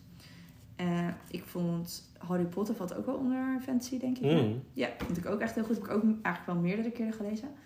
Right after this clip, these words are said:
Speaker 1: En ik
Speaker 2: Ik
Speaker 1: dacht
Speaker 2: ook.
Speaker 1: ook nog Narnia, heb ik ook heel vaak gelezen. Vond ik ook heel goed. En The Wheel of Time hoort erbij. Zijn er nog meer hele grote fantasy-series die we nu moeten noemen?
Speaker 2: Ja, ik heb er nog wel een paar, maar
Speaker 1: Die ene van, eh, Patrick Rothfuss of zo.
Speaker 2: Oh, die heb ik niet gelezen.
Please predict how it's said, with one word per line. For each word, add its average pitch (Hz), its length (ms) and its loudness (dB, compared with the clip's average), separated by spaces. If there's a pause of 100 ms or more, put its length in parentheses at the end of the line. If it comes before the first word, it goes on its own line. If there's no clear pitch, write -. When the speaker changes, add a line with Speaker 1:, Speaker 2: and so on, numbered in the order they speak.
(420)
Speaker 1:
En 185 580 0
ik 180 120 -4
Speaker 2:
Ik 147 60 -2
Speaker 1:
dacht - 260 0
Speaker 2:
ook. 190 80 2
Speaker 1:
ook 190 60 2
nog 185 140 -4
Narnia, 208 680 4
heb 180 140 -6
ik - 80 -8
ook 185 60 -2
heel 202 120 0
vaak 196 240 -2
gelezen. 185 420 -4 (140)
Vond - 260 -8
ik - 60 -16
ook 208 180 0
heel 208 120 2
goed. 220 340 -2 (540)
En 185 100 0
The 175 80 6
Wheel 175 180 2
of 170 140 -4
Time 196 300 -2
hoort 196 160 -6
erbij. 190 240 -2
Zijn 220 220 6
er 220 60 10
nog 220 100 4
meer 214 220 4
hele 220 160 4
grote 202 420 0
fantasy-series 202 800 -2
die 202 100 -4
we 190 60 -6
nu 196 60 -4
moeten 202 260 0
noemen? 233 260 0 (160)
Speaker 2:
Ja, 147 220 12
ik 196 80 6
heb 135 140 -8
er 127 80 -2
nog 113 100 0
wel 120 100 2
een 110 100 -2
paar, 127 220 -6 (180)
maar 120 140 -2 (460)
Speaker 1:
Die 214 180 2
ene 226 280 4
van, 180 260 2
eh, 175 60 2 (220)
Patrick 196 440 -4
Rothfuss 208 600 -4
of - 60 -16
zo. - 140 -8 (460)
Speaker 2:
Oh, 113 80 4
die 123 80 6
heb 143 80 6
ik 165 60 -2
niet 113 140 0
gelezen. 104 340 -4